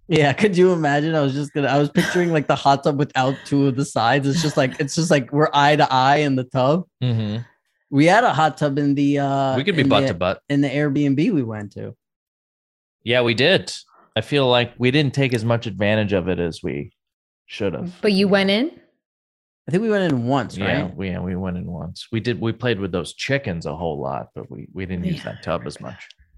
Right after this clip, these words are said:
Speaker 1: Yeah.
Speaker 2: Uh, I got one more email.
Speaker 3: Give it.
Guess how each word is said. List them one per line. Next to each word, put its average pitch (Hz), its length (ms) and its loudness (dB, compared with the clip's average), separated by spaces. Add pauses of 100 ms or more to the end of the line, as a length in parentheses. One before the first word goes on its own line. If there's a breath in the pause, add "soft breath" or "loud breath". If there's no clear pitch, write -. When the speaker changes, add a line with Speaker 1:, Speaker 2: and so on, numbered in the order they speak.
(120)
Speaker 1:
Yeah. 95 320 -8 (320)
Speaker 2:
Uh, 123 60 2
I 135 160 2
got 156 160 4
one 160 180 4
more 127 240 6
email. 92 360 -2 (760)
Speaker 3:
Give 208 180 2
it. - 180 -8